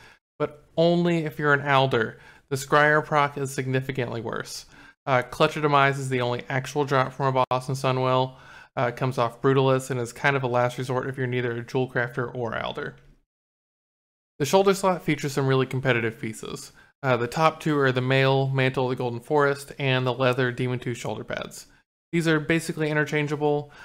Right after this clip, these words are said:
Uh, Golden Forest is technically best by less than one D P S, but the blue slot and the Demon Tooth shoulder pads proved useful in a lot of sets to activate your meta gem. Uh, the tier six shoulders combined with the three new tier pieces seem to almost equal the shoulder pads of Behemoths.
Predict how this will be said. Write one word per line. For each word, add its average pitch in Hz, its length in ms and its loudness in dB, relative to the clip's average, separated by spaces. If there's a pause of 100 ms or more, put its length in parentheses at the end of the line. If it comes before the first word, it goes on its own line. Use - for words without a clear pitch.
(180)
Uh, 131 160 2
Golden 151 340 2
Forest 147 300 2
is - 80 -16
technically 143 400 -4
best 135 340 2
by 135 60 0
less 131 240 0
than 131 100 -4
one 127 180 0
D 131 140 -2
P 131 160 -2
S, 123 240 2
but 143 180 -8
the 139 80 0
blue 139 280 0
slot 127 400 2
and 135 100 -2
the 127 60 0
Demon 123 260 -4
Tooth 127 140 -4
shoulder 123 200 -4
pads 120 280 -2
proved 123 260 -4
useful 120 380 -4
in 123 80 -4
a 123 60 0
lot 123 180 0
of 120 80 -6
sets 120 240 -6
to 120 80 -6
activate 120 320 -8
your 127 100 -8
meta 127 180 -4
gem. - 300 -8 (600)
Uh, 131 100 6
the 131 140 0
tier 147 200 2
six 160 300 -2
shoulders 170 420 2
combined 139 360 0
with 135 100 2
the 131 100 -6
three 147 200 0
new 143 160 -2
tier 147 240 -4
pieces 147 360 -4
seem 135 180 -2
to 131 100 -8
almost 131 360 -2
equal 135 280 -4
the 127 80 -4
shoulder 123 260 -6
pads 110 260 -8
of 117 60 -14
Behemoths. - 600 -14